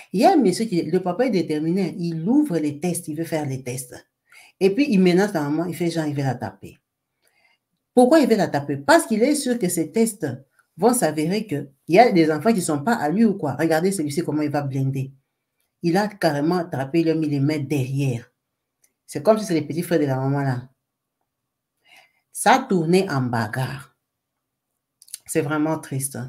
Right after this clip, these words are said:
C'est vraiment triste pour les enfants. On commence à attraper les papas. « Papa, laisse, papa, papa. » Le papa met les tests. « Papa, les tests, en gros, tu vas faire ça comme ça dans la violence. » Ça, c'est traumatiser les enfants.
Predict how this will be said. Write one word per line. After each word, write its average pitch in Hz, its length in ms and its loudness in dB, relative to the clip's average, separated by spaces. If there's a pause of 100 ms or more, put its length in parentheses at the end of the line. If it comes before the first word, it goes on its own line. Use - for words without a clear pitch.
(840)
C'est 170 140 -2
vraiment 170 300 2
triste 180 340 -2
pour 165 180 -2
les 143 220 -2
enfants. 160 340 -2
On 147 40 -6
commence 151 300 -4
à 135 40 -2
attraper 131 340 -4
les 143 80 -4
papas. « 139 300 -4
Papa, 294 260 0
laisse, 311 260 2
papa, 254 440 -4
papa. » 277 360 -2 (320)
Le 196 180 4
papa 202 280 2
met 226 140 8
les 175 160 2
tests. « - 180 -4
Papa, 139 320 -2
les 170 180 0
tests, 247 240 -2
en 175 140 0
gros, 196 280 0 (320)
tu 180 100 -4
vas 302 140 2
faire 302 200 0
ça 294 140 0
comme 254 160 0
ça 320 120 6
dans 247 180 2
la 233 120 8
violence. » 254 640 4 (640)
Ça, - 140 -2
c'est 233 180 2
traumatiser 165 560 2
les 147 200 0
enfants. 208 420 -4